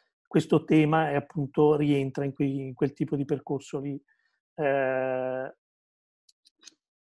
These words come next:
era stata fatta un'ipotesi che però secondo me è priva di ogni fondamento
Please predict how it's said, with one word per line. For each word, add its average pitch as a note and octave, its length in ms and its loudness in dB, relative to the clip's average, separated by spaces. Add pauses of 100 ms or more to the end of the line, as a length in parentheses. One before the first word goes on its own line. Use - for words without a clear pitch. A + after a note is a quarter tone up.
(120)
era E3 140 6
stata E3+ 300 0
fatta E3+ 260 2
un'ipotesi F3 1120 2
che C#3 140 -4
però C3+ 280 -2
secondo C#3 300 -8
me C3+ 140 -6
è C3+ 60 -6
priva C#3+ 360 -2
di C3 140 -6
ogni C3 500 -6
fondamento D#3 1080 -2